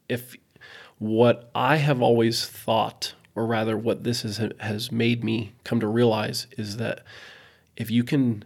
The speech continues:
help somebody understand the intentions of their movement, the intentions of what they should be doing, the way things are supposed to work,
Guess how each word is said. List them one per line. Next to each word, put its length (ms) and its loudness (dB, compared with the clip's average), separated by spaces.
help 240 -2
somebody 280 -2
understand 400 -2
the 80 0
intentions 840 -4
of 100 -10
their 100 -2
movement, 400 -6
the 120 -2
intentions 880 0
of 500 -6
what 320 2
they 140 0
should 400 2
be 100 2
doing, 560 0
the 120 0
way 260 4
things 260 2
are 100 0
supposed 580 -2
to 80 -4
work, 560 -4